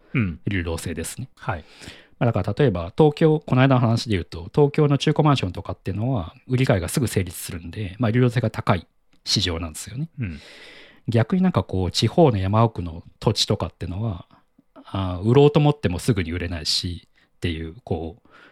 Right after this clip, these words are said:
Speaker 2: 流動性が低い市場だと思うんですよね。
Speaker 1: うん。
Speaker 2: まあ、っていうように、まあ、流動性の高い低いっていうのは、まあ、トークンだけじゃなくてどんなものにもあると思うんですけど、まあ、基本的に流動性が低いと、まあ、こ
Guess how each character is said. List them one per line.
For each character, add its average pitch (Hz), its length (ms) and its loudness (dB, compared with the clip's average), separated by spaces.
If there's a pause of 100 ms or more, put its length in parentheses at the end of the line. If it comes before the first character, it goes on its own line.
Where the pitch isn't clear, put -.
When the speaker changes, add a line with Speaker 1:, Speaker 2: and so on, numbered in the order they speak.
(140)
Speaker 2:
流 123 140 4
動 123 100 6
性 113 140 2
が 110 80 2
低 - 260 0
い 82 140 -6 (120)
市 - 200 -4
場 80 160 -6
だ 78 100 -8
と - 240 -16
思 87 160 -4
う 80 40 -10
ん - 20 -12
で - 100 -16
す - 140 -12
よ 113 60 -10
ね。 135 100 -12
Speaker 1:
う 123 40 -4
ん。 82 200 -6 (380)
Speaker 2:
ま 113 100 -2
あ、 - 20 -4
っ - 20 -20
て 127 100 -2
い 123 40 4
う - 20 4
よ 127 60 4
う - 20 0
に、 92 80 -2
ま 98 100 -2
あ、 101 40 2
流 120 120 0
動 147 120 0
性 156 100 -4
の 151 80 0
高 - 240 -2
い 104 60 2
低 - 160 -14
い 95 40 -2
っ - 20 -16
て - 80 -10
い 85 40 -10
う - 20 -14
の 85 60 -12
は、 82 40 -8
ま 90 240 -6 (260)
あ、 - 160 -16
ト 127 140 2
ー - 20 -4
ク - 80 -6
ン 90 40 -2
だ 82 100 -4
け - 40 -20
じ - 80 -12
ゃ 87 60 -6
な - 40 -10
く - 40 -14
て 98 100 -10
ど 107 120 0
ん 107 40 2
な 110 80 4
も 107 80 2
の 107 100 0
に 80 80 -6
も 80 140 -18 (160)
あ 95 120 0
る 76 100 -8
と - 180 -16 (160)
思 92 180 -4
う 82 40 -12
ん - 20 -16
で - 80 -18
す - 100 -16
け 117 100 -12
ど、 147 180 -4 (460)
ま 135 80 -2
あ、 - 20 -4
基 - 60 -10
本 180 120 2
的 214 80 0
に 196 120 2
流 170 120 2
動 190 120 0
性 180 120 -4
が 175 60 0
低 - 320 -4
い 104 60 -2
と、 92 300 -6 (540)
ま 110 180 0
あ、 - 20 -4
こ 85 680 -8